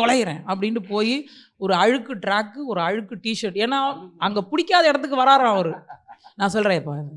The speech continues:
மாத்திட்டு வாயேன்பா, ஏற்கனவே நோயாளியா நம்ம இருக்கோம், நம்ம உடைய ஓரளவுக்கு பளிச்சுன்னு போட்டா தானே அங்க பாக்குறவங்க ஓகே ரோபோ நல்லா இருக்காருன்னு தானே?" "ஆ," அப்படின்ட்டு ஒரு மா-, அந்த, அந்த ஃபேஸ் எக்ஸ்பிரஷன் எல்லாம் அண்ணன்கிட்ட நான் செஞ்சு காமிச்சேன்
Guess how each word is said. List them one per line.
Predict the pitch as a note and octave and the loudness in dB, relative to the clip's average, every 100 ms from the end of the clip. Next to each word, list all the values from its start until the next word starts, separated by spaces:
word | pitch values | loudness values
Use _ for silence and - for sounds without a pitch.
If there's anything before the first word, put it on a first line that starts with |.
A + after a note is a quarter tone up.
| C#3+ | -18
மாத்திட்டு | C3+ D3 A#3 E4 D#4 G#3+ | -16 -8 -6 -4 -6 -4
வாயேன்பா, | F#3 F3 D#3+ D3+ D3 | -4 -6 -8 -8 -6
ஏற்கனவே | D#3 G3 A3+ B3+ D#4 | -4 -2 -2 0 0
நோயாளியா | D4+ B3+ B3 A#3 A#3 | 2 2 2 2 0
நம்ம | A3+ G3+ | -2 -4
இருக்கோம், | G3 G3 D#3+ | -4 -4 -6
நம்ம | E3+ D#3 | -4 -2
உடைய | D#3+ F#3 C#4 F4 D#4+ | 0 4 4 6 6
ஓரளவுக்கு | C4+ A#3+ C4 C4 A3 | 6 6 4 2 2
பளிச்சுன்னு | A3+ B3 C4 G#3+ | 2 2 -2 -2
போட்டா | G#3+ G#3 | 0 0
தானே | A3 A#3+ | 0 -2
அங்க | G#3+ G3 F3 | -2 0 4
பாக்குறவங்க | A#3 B3+ B3+ A3+ | 4 4 2 2
ஓகே | G3+ G3+ G3+ F#3 | 0 0 -2 0
ரோபோ | G3+ G3+ F3+ - - - _ _ - | 0 0 -2 -4 -18 -20 _ _ 0
நல்லா | G3 A#3+ A#3 | 6 8 8
இருக்காருன்னு | G#3 G3 F3+ | 2 -2 -2
தானே?" | F#3 F3+ | -2 0
"ஆ," | A#3 - _ _ _ E3+ | -2 -2 _ _ _ -6
அப்படின்ட்டு | F3+ A#3 C#4+ | -2 -2 0
ஒரு | A#3 G#3 | 0 0
மா-, | A#3 | -2
அந்த, | F#3 A3 C4+ | -2 2 4
அந்த | C4 A3 G3 | 4 2 -2
ஃபேஸ் | F#3 C4 E4 E4 | -2 0 0 2
எக்ஸ்பிரஷன் | C4 B3 C4+ A3+ A#3 | 0 2 -2 -2 -4
எல்லாம் | A3 A#3+ G3+ | -4 -2 -2
அண்ணன்கிட்ட | A3+ C#4+ B3+ | -2 0 0
நான் | G#3+ | -2
செஞ்சு | F#3+ G3+ G#3+ | -4 -4 -2
காமிச்சேன் | F#3+ F3 D#3+ - | -2 -4 -10 -14